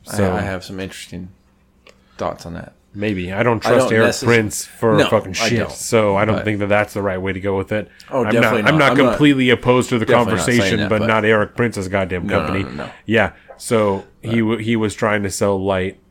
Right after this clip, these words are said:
Speaker 2: armed aircraft to, to,
Speaker 1: That's
Speaker 2: like,
Speaker 1: insane.
Speaker 2: Lithuanians, I think. And like I said, just fired everybody that did the
Speaker 1: Wow.
Speaker 2: investigation. That was, it was a good episode until the very end, and then there was,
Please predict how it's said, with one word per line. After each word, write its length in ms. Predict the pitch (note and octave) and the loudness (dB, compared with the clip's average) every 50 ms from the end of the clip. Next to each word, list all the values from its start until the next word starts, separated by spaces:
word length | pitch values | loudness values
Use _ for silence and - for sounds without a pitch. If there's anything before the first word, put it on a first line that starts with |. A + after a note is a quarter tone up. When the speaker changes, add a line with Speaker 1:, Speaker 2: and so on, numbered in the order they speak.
| _ _ _ _ _ _ _ | _ _ _ _ _ _ _
Speaker 2:
armed 480 | - F#2 F#2 F#2 F2+ F2 F2 E2 - - - - | -8 -6 -4 -4 -4 -6 -8 -12 -14 -12 -8 -6
aircraft 600 | F#2+ F2+ F2 - F#2 F2+ E2+ E2 - - - - | -4 -4 -4 -4 -4 -4 -6 -8 -12 -18 -14 -8
to, 100 | - F#2 | -6 -6
to, 280 | F2 F2 F2 F2+ G#2 - _ _ _ - | -6 -6 -8 -10 -14 -18 _ _ _ -10
Speaker 1:
That's 180 | C#3+ D3 - | -10 -8 -8
Speaker 2:
like, 80 | F#2 F#2 | -8 -10
Speaker 1:
insane. 200 | F#2 G#2 G2+ F#2+ F2 | -8 -6 -4 -4 -4
Speaker 2:
Lithuanians, 480 | F2+ F2+ F#2 F#2 F2 F2 F2+ E2+ E2 - | -4 -4 -6 -6 -8 -10 -12 -12 -10 -10
I 80 | F2 E2 | -10 -8
think. 280 | - F#2+ F2+ E2+ - _ - - - - _ _ - G2 | -8 -8 -10 -10 -12 _ -20 -20 -20 -20 _ _ -16 -14
And 240 | F#2 F2 F2+ F2+ | -14 -14 -14 -12
like 140 | - F#2+ F2 | -12 -12 -12
I 40 | F2+ | -12
said, 180 | - - F#2+ F#2 | -14 -16 -14 -14
just 180 | F#2 E2+ - | -14 -14 -12
fired 300 | - - F#2+ F2 F2 F2 | -10 -10 -8 -8 -8 -10
everybody 480 | F2 E2+ F2+ E2+ F2+ E2+ F#2 F#2+ - _ _ | -10 -10 -10 -10 -10 -12 -12 -14 -16 _ _
that 120 | G#2+ - | -16 -12
did 80 | C3+ C#3+ | -12 -10
the 40 | - | -10
Speaker 1:
Wow. 60 | - | -10
Speaker 2:
investigation. 640 | - F#2+ F#2+ - - - - - - - - F2 - F2 | -12 -12 -14 -16 -16 -18 -18 -18 -18 -20 -20 -20 -6 0
That 100 | A2 B2+ | 2 2
was, 160 | C3 C3 B2 | 2 2 2
it 160 | - C3+ D3+ | 2 4 4
was 140 | D#3+ F3 E3 | 6 6 4
a 40 | D3 | 6
good 160 | B2 D3+ D3+ | 6 6 6
episode 320 | D#3 D3+ C3 - D3+ C#3 | 6 4 4 4 4 4
until 200 | B2 A2+ - C3 | 4 2 -2 -2
the 80 | A2+ A2 | -2 0
very 260 | A2+ A2+ A2 A2 A2+ | 0 2 2 2 0
end, 140 | A2 G#2 G#2+ | 0 -2 -2
and 80 | G#2 | -4
then 100 | G#2+ G#2+ | -2 -2
there 100 | A2 A2+ | -2 -2
was, 280 | A2 G#2+ G#2+ G2+ - | -2 -2 -4 -6 -6